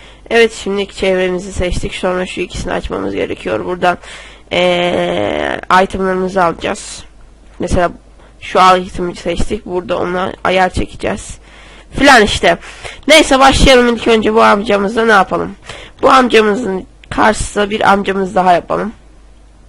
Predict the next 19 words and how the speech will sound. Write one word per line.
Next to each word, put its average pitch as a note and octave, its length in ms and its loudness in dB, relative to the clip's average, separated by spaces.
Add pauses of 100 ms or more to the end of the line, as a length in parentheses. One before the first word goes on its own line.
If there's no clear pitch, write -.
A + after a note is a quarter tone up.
(240)
Direkt B1+ 260 -10
yaptım, - 360 -14
bir - 60 -16
şey - 140 -12
olmaz. - 320 -12 (420)
Sonra C4+ 340 2
bunlara B3+ 320 4
bir B3 120 2
silah A3 340 4
verelim. E3+ 320 0 (2500)
Bu, G#3+ 460 4 (380)
bir - 60 -16
dakika. - 420 -6 (580)
Şöyle - 280 -8
dönsün. - 440 -10 (500)
Terörist G#3+ 600 2
olsun E3+ 460 -4
bu E3+ 60 -4
amcamız. F3 800 -6